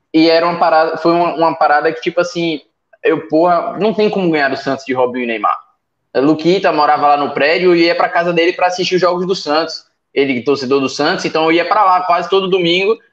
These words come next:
a gente passava a tarde assistindo. Então eu via os caras deitando no Campeonato Paulista, é, dando vinte <laughs> no-, nos caras, dando oito, dez, onze Copa do Brasil, caralho.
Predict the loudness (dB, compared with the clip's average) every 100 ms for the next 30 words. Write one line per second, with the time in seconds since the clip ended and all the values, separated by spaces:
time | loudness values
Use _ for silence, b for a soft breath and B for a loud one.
0 | _ -4 -2 -4 -2 0 0 0 0 0
1 | -2 -2 -2 -2 0 -2 0 -2 -2 0
2 | 0 0 -4 -2 0 0 0 -2 -2 -4
3 | -2 -2 0 -2 -6 -10 -12 _ _ -6
4 | -2 0 0 -2 0 0 0 -2 -2 -4
5 | -2 -4 -2 0 2 2 0 2 2 4
6 | 4 2 -2 0 2 2 0 -4 -4 -4
7 | -2 -2 -2 0 0 0 -2 -4 0 2
8 | 4 2